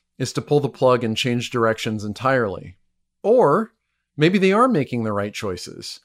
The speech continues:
but we want to identify it if it is the case. The second thing that may be at work here is called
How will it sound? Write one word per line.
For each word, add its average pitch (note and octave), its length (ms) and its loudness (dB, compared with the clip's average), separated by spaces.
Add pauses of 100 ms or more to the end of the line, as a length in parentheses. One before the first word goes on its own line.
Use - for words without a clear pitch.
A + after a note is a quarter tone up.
(320)
but C#3 140 2
we F3+ 180 4
want E3 340 0
to D3+ 160 0
identify C3 680 0
it G#2 220 -6
if - 160 -12
it G#2+ 60 -6
is G#2 160 -8
the G2+ 80 -10
case. - 540 -14 (1080)
The C#3 80 -6
second A#3 340 2
thing F#3 180 0
that D3+ 100 0
may D3 160 4
be C#3 160 0
at C3 120 0
work C3 280 -4
here C3 420 -2
is C3 140 -4
called C3+ 380 -2